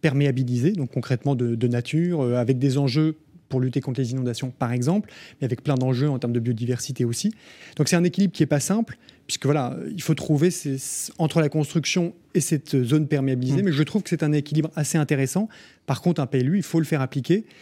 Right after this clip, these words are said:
Speaker 1: et là, euh, il faut faire preuve de persuasion, il faut y consacrer du temps, il faut des équipes, et là je salue le, le travail des équipes, parce que derrière, c'est toute une administration qui fonctionne.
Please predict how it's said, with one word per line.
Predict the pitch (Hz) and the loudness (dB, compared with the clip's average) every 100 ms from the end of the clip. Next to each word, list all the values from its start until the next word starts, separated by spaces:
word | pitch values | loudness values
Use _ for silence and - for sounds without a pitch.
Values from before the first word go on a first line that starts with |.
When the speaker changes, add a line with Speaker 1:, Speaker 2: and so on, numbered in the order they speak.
| - _ | -20 _
Speaker 1:
et | 139 | 0
là, | 135 170 139 | 2 2 0
euh, | 120 117 | -2 -2
il | 123 | -4
faut | - 147 143 127 | -4 0 0 0
faire | 131 | -4
preuve | - 151 | -4 2
de | 139 | 2
persuasion, | 139 143 - 135 131 190 202 | 2 -2 -2 -2 0 -2 -2
il | |
faut | - 123 | -2 -4
y | 113 | -2
consacrer | 139 135 139 143 | -4 -2 0 0
du | 123 127 | 0 0
temps, | 147 190 180 | 0 0 -2
il | 135 | -2
faut | 139 | 0
des | 127 123 | 0 0
équipes, | 127 202 - - - - | 0 -2 -4 -20 -20 -6
et | 131 | 0
là | 135 | 2
je | 127 | 2
salue | 131 131 160 | 0 0 2
le, | 135 120 | 0 -2
le | 123 | -2
travail | 127 139 131 | -2 -2 0
des | 131 123 | 0 0
équipes, | 120 - 185 | -2 -2 -2
parce | - 117 | -2 -2
que | 139 | 0
derrière, | 131 123 156 | 2 0 -2
c'est | - 139 | -4 -8
toute | 143 | -6
une | 135 | -2
administration | 127 127 - 127 151 | -2 -2 -4 -6 -6
qui | 135 | -8
fonctionne. | 139 - | -10 -8